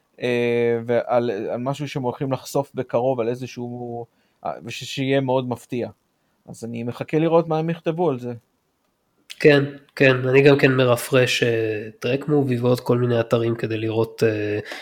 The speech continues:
Speaker 2: משהו בנושא. אני יודע שיש, אה, יש דיבורים פרגמטיים על העונה השנייה, וזה טוב,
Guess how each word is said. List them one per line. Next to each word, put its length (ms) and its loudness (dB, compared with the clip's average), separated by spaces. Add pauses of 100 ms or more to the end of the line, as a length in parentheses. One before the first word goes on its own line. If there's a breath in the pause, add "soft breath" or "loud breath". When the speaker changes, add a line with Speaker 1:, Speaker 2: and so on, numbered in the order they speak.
(180 loud breath)
Speaker 2:
משהו 280 6
בנושא. 560 8
אני 120 6
יודע 220 8
שיש, 440 4
אה, 60 8
יש 420 2 (300 loud breath)
דיבורים 480 6
פרגמטיים 540 4
על 100 0
העונה 280 2
השנייה, 680 6 (800 soft breath)
וזה 320 -2
טוב, 460 6